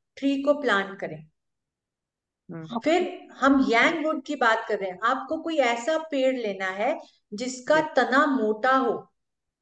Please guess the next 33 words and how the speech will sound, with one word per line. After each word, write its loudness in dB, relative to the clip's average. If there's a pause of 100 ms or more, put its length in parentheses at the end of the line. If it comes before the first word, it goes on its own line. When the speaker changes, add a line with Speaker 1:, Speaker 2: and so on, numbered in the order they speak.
(220)
Speaker 1:
घर 0
में, -2
Speaker 2:
ओके। -10 (200)
Speaker 1:
और 4
उसको -2
आपने 2 (640)
fire, 4 (260)
wood 2
से 2
exhaust 2
होती -6
है, -6 (1400)
Green 2
color 4
का 6
आपने 2
pot 2
लेना -2
है, 0
उसके -4
अंदर -2
मोटे -6
तने -2
वाला 2
पेड़ 0 (600)
अपना 2
लगा 4
के -2
आपने -2
उसको -4
पानी 0
देना -4
है। -18